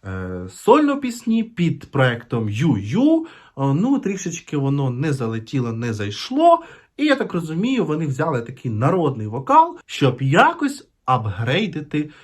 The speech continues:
свій гурт. Звичайно, я не буду розбирати інтерв'ю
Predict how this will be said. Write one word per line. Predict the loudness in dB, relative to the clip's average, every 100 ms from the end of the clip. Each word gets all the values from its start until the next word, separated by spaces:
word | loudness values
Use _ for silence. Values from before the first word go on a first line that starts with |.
| _ _ _
свій | -12 -6 -2 -4 -6 -12
гурт. | -8 -6 -6 -8 -10 -8 -8 -8
Звичайно, | -4 -2 0 2 2
я | 0 0
не | 0
буду | 0 2 2
розбирати | 0 -2 0 0 0 -6
інтерв'ю | -6 -6 -6 -8 -8 -6 -4 -2 -4 -6